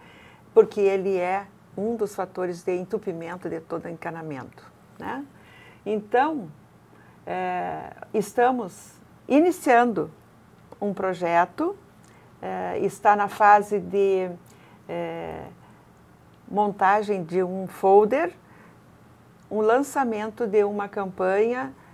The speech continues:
junto a dez escolas do município, onde serão os receptores do óleo de cozinha. Nós já estamos, eh, pretendemos lançar agora em março,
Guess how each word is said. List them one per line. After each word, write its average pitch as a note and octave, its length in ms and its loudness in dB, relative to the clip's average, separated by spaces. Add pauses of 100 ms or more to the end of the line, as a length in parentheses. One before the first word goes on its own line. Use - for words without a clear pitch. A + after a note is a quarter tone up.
(340)
junto A3 340 -2
a G3+ 40 4
dez A#3 360 6
escolas A3 560 0
do F#3+ 100 -8
município, A3 840 -6
onde G#3+ 320 -4
serão G#3 480 -4 (120)
os F#3+ 560 -6
receptores A#3+ 1500 -2
do F#3+ 220 -2
óleo F#3 320 -4
de E3+ 120 -10
cozinha. - 580 -18 (480)
Nós F3+ 200 0
já F#3 80 -2
estamos, F#3 540 -6 (400)
eh, F3 420 -8
pretendemos F#3 640 0
lançar F3 480 -2
agora E3 300 -4
em F3 60 -8
março, A3 580 0